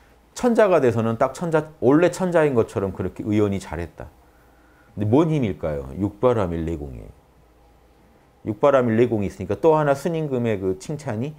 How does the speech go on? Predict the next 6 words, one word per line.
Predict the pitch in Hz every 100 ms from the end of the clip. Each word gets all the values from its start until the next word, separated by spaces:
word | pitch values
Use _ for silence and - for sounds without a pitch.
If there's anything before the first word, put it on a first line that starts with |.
| - - _
순임금은 | 190 185 170 143 123 110 -
사기종인, | - - 170 165 127 101 85 64 - _ - - - _ - - _ _ _ -
사기, | - 165 160 120 - - - - - -
나쁜 | - 98 143 139
말 | 131
같죠? | 117 - 113